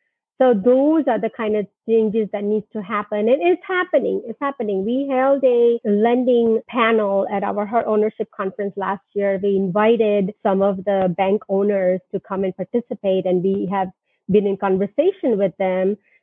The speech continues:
a-, and asking them to make some changes specifically that are geared towards women ownership. What can we do to understand that this is a qualified women hotel owner?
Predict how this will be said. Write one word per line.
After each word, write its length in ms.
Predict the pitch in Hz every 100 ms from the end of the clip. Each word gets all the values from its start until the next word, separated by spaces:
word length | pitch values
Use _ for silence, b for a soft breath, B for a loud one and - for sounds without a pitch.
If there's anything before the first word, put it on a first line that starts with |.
| _
a-, 160 | 214 208
and 220 | 208 202
asking 500 | 214 214 226 - 277
them 200 | 214 208 196
to 120 | 208
make 220 | 208 233 -
some 120 | 233 -
changes 380 | 285 320 220 190 -
specifically 760 | 226 - - 277 247 - 202 196
that 120 | 190
are 100 | 190
geared 420 | 160 226 220 214 -
towards 340 | 202 185 180
women 580 | 175 175 202 208 180 202 - _ _ _
ownership. 640 | 202 202 202 202 - - - _ _ - 196
What 120 | 277 -
can 180 | 320 285
we 140 | 269
do 260 | 196 240 233 -
to 100 | 220
understand 1000 | 208 202 214 _ - 220 208 180 180 175
that 300 | 190 190 170 -
this 160 | 208 208
is 200 | 208 190
a 80 | 196
qualified 960 | - - 185 185 202 - 196 180 185 180
women 520 | 220 170 196 190 175
hotel 400 | 175 185 - 175
owner? 400 | 185 - - -